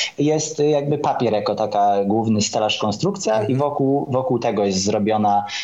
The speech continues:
Speaker 1: ta, ta, ta cała, e, technologia, że deska w środku nie ma styropianu, tylko ma papier, tak?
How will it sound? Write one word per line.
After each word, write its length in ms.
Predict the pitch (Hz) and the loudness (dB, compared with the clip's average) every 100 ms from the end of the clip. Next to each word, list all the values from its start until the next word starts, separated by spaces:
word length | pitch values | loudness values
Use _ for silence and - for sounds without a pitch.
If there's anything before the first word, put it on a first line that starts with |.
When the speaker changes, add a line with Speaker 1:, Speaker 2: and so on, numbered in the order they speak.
| - 101 | -8 -4
Speaker 1:
ta, 320 | 110 98 101 | -2 0 0
ta, 280 | 95 101 98 | 0 0 0
ta 180 | 95 95 | 0 -2
cała, 560 | 95 98 95 95 95 95 | 0 0 2 2 2 2
e, 140 | 98 92 | 0 0
technologia, 640 | 95 - 104 113 110 107 | -2 -2 0 2 0 0
że 140 | 95 | 0
deska 460 | 95 104 - 98 101 - - | 0 -2 0 0 0 -2 -6
w 80 | - | -4
środku 380 | 113 104 - | -2 -2 -2
nie 160 | 104 104 | 2 2
ma 420 | 98 95 92 90 | 2 2 2 0
styropianu, 640 | 92 - 202 101 202 196 | -4 -2 -2 0 0 0
tylko 360 | 170 131 127 120 | 0 -2 -2 0
ma 360 | 107 101 98 - | 2 2 0 -2
papier, 380 | 165 214 226 226 | -4 0 0 0
tak? 280 | 185 185 | -2 -2